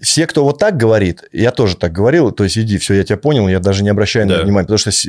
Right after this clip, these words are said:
Speaker 1: серьёзные люди, которые доставляют серьёзные проблемы, они так не говорят. Потому что каждую ночь в течение десяти лет я слышу, там, «Мы твою маму, папу, тебя», там, я говорю, «Всё это я знаю, всё здорово, окей». Но когда приходит человек, вот так вот взрослый, взрослый такой человек, с очень таким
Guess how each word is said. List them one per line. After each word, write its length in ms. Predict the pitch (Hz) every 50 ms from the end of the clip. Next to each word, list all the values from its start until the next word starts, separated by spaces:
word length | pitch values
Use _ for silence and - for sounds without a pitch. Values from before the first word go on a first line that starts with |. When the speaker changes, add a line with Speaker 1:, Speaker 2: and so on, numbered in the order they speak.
| 76 73
Speaker 1:
серьёзные 840 | - - - - 139 135 151 165 190 214 226 202 170 139 123 117 113
люди, 280 | 113 113 104 95 92
которые 340 | 85 - 104 - 117 104 101
доставляют 480 | 95 95 95 - - 104 107 110 95 -
серьёзные 460 | - 117 110 110 107 98 87 90 87
проблемы, 360 | 80 95 98 113 135 135 110 98
они 120 | 95 104 101
так 200 | - 104 98 -
не 80 | 101
говорят. 420 | 92 95 95 101 101 98 78 - - - - - - -
Потому 140 | - 120 123
что 120 | - 139
каждую 460 | 135 - 208 208 175 135 127 135 139
ночь 260 | 147 160 190 214 208 -
в 40 |
течение 300 | - 120 - 135 123 117
десяти 280 | 110 117 110 - - 123
лет 280 | 110 113 143 180 196 - -
я 180 | - 104 107 104
слышу, 340 | - - 123 113 - - 85
там, 160 | - 92 92
«Мы 120 | 95 107 110
твою 240 | 104 104 104 104
маму, 380 | 113 127 143 160 170 151 113 98
папу, 400 | - - 127 135 143 143 - 92
тебя», 400 | - - 104 95 98 120 131 131
там, 200 | - 101 95 95
я 100 | 104 110
говорю, 160 | 110 107 104 101
«Всё 160 | - - 147
это 160 | 143 123 123
я 120 | 120 117
знаю, 260 | 107 110 135 139 127 110
всё 140 | - 110
здорово, 340 | 101 90 90 92 87 87 87 90
окей». 280 | - - 78 - - -
Но 160 | - 120 131
когда 340 | 127 160 156 147 143 156 147
приходит 380 | - - 139 - 151 143 117 -
человек, 640 | - 127 123 131 135 139 135 104 - - - _ _ _ _ _ -
вот 140 | 98 - -
так 200 | - 113 95 -
вот 80 | 92 87
взрослый, 480 | 85 90 107 135 151 151 - - 107
взрослый 400 | 95 92 101 117 120 - - 101
такой 240 | - - 104 - 95
человек, 520 | 87 - - 92 95 92 92 90 85 82
с 80 | - -
очень 220 | 107 104 - 98
таким 400 | 90 95 95 - 95 95 90 -